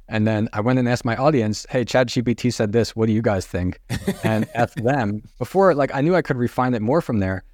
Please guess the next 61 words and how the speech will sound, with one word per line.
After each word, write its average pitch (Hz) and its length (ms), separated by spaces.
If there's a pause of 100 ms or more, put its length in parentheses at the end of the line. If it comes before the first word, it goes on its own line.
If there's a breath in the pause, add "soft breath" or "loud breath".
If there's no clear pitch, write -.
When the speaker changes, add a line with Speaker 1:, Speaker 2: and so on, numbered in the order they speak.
(160)
Speaker 1:
but 131 100
just 165 220
to 170 80
get 131 180
that 127 160
feedback 113 500
early 110 280
on 110 240
and 104 200
know, 113 160
like, 104 380
am 117 140
I 113 120
on 110 200
the 120 60
right 110 160
track? 110 360
Is 107 120
this 117 160
even 123 200
something 107 360
they 98 80
wanna 98 260
learn? 95 360 (540)
And 113 220
then 117 400 (140)
in 113 180
terms 127 400
of 107 220
validation, 110 680
like, 95 180 (140)
it's 117 120
not 151 120
just 151 200
asking 117 340
people, 147 240
but 113 160
also, 110 380
like, 98 280
going 101 260
through 98 400 (380)
some 165 240
kind 143 180
of 117 120
process 92 580
with 104 220
them, 135 280
either 107 240
through, 98 280
like, 92 200
a 107 60
live 95 260
workshop 110 420
where 98 140
you 98 60
can 98 180
get, 98 200
like, 101 200
that 98 160
real-time 110 460
feedback. 139 520